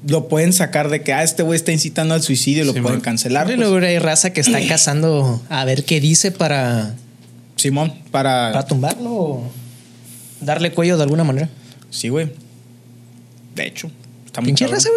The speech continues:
Speaker 3: güey, no tiene nada más que hacer que estar jodiendo a los demás, ¿o qué?
Speaker 1: Hem-, sí, he-, hemos hablado mucho de la cultura de la cancelación, güey. Está, pero es porque está muy cabrona, güey.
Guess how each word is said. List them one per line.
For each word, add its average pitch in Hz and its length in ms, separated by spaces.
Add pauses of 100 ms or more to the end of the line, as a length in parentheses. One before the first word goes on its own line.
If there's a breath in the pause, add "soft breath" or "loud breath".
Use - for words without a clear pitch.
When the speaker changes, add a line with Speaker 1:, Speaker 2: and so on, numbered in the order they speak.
Speaker 3:
güey, 349 120
no 269 100
tiene 269 240
nada 262 200
más 269 180
que 277 80
hacer 269 300
que 262 80
estar 240 180
jodiendo 254 340
a 269 40
los 262 100
demás, 220 320
¿o 392 60
qué? 392 80 (440 loud breath)
Speaker 1:
Hem-, 113 100
sí, 139 180 (100)
he-, 147 160
hemos 156 260
hablado 147 200
mucho 170 240
de 160 40
la 156 80
cultura 139 320
de 156 60
la 156 60
cancelación, 123 560
güey. 120 120 (1300 loud breath)
Está, 123 200
pero 135 140
es 135 80
porque 120 200
está 120 120
muy 120 140
cabrona, 110 420
güey. 127 140